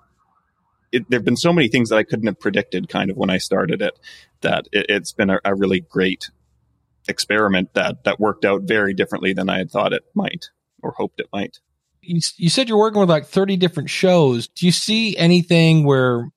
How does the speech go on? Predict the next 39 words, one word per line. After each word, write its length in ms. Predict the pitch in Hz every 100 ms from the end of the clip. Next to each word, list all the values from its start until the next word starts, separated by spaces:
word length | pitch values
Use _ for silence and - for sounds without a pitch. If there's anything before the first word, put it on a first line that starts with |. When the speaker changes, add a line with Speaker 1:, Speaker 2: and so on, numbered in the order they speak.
| _ _ _ -
Speaker 2:
just 320 | 131 147 165
by 140 | - 151
being 260 | 147 156
in 80 | 147
a 40 | 127
different 400 | 127 143 143 113
niche, 320 | 127 139 -
you're 100 | 131
like, 160 | 123
"Ooh, 180 | 156 156
I 80 | 117
didn't 180 | 131 127
realize 440 | 123 127 120 107
that 120 | 107
this 160 | 131 131
was 120 | 120
going 240 | 123 123 117
on 80 |
over 180 | 110 98
here," 380 | - 143 139 131
or 140 | 98
just, 260 | 101 131 -
uh, 180 | 110 98 - - - _ -
you, 140 | 165
you 140 | 170 165
get 180 | 202 202
kind 200 | 175 165
of 80 |
a 40 | 143
different 320 | 143 147 113
global 420 | 120 127 139 117
viewpoint 640 | 110 143 165 - 117 101 95
when 140 | 107
you 160 | 110 104
have 260 | 110 123
that 120 | 120
many 240 | 107 110 101
customers. 580 | - 135 - 104 95 -
So 320 | 110 101